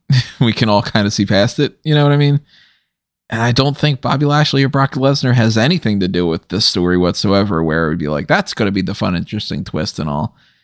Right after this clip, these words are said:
So I kinda look at this and I go, "Okay, well, kind of I told you so," a little bit of, like, I don't think that they needed to stretch this out anymore. If we get another Lashley and Lesnar match,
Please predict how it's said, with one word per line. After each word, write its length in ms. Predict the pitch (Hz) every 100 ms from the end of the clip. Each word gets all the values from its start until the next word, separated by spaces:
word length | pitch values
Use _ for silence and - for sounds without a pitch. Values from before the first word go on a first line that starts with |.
| _ _ _ _ _ _ -
So 380 | 135 143 131 - - _ _ _ _ _ -
I 200 | - 135
kinda 240 | 143 170 208
look 140 | 202
at 60 | 190
this 120 | 165
and 100 | 147
I 80 | 147
go, 180 | 143 135
"Okay, 240 | 143 131
well, 480 | 120 131 147 147 - _ _ _ _ _ _ _ _ _ _ _ _ _ _ _ _ _ _ _ _ _ _ -
kind 180 | 113
of 60 | 147
I 80 | 123
told 300 | 139 160 185
you 60 |
so," 280 | 180 190 196
a 40 | 185
little 200 | 190 185
bit 300 | 196 202 -
of, 140 | 117
like, 180 | 110 113
I 80 | 113
don't 360 | 113 117 117
think 160 | 123 120
that 120 | 127
they 140 | 127 127
needed 300 | 131 135 131
to 80 |
stretch 340 | 135 - 139 -
this 200 | 139 -
out 220 | 143 190
anymore. 560 | 147 104 92 82 107 - _ _ _ _ _ _ _ _ _ _ _ _ _ _ _ _ _ -
If 180 | 120 127
we 140 | 180
get 240 | 208 220
another 560 | 220 147 156 180 160 135
Lashley 520 | 117 135 135 - 139
and 140 | 120 107
Lesnar 360 | 165 - 104
match, 520 | 78 80 110 - -